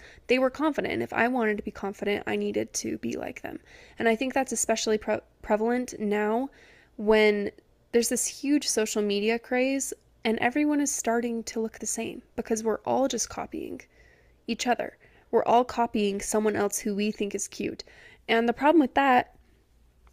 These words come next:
is that it's not true confidence. It's, again, mimicry. So if you really want to be confident,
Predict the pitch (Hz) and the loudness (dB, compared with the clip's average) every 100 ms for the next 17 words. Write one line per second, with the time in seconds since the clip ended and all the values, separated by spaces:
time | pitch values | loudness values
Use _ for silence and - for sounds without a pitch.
0 | _ - - 262 302 302 - 311 339 - | _ -10 -4 2 4 4 2 2 0 0
1 | - 220 - - - - 240 - - 220 | 2 2 0 -6 -6 -6 -2 0 0 0
2 | - - - - 254 247 202 277 226 - | -2 -4 -6 -6 0 2 4 6 6 2
3 | - - - - - - - 233 220 214 | -8 -12 -20 -20 -6 0 6 8 8 6
4 | 214 - _ _ _ _ _ _ 247 226 | 4 -4 _ _ _ _ _ _ -2 0
5 | 240 226 285 294 233 240 269 - - - | 0 2 2 4 2 0 -2 -6 -4 -2
6 | 220 208 - 220 233 226 - - | -2 -4 -4 -4 -2 -2 -2 -4